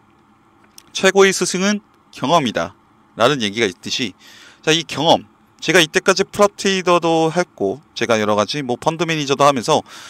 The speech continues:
이때까지 제가 있었던 경험들을 싹 다 집약을 해놔서 제가 가지고 있던 여러 노하우들을 여러분들께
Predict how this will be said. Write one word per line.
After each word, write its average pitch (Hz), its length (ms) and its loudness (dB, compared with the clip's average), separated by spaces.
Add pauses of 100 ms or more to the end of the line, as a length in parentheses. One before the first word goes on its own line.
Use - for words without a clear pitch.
(120)
이때까지 180 420 2
제가 180 220 2
있었던 165 360 0
경험들을 160 540 -2
싹 - 440 0
다 190 240 6
집약을 170 500 2
해놔서 123 280 0
제가 147 360 2 (280)
가지고 147 400 0
있던 151 340 0
여러 127 240 6
노하우들을 170 680 2
여러분들께 113 500 0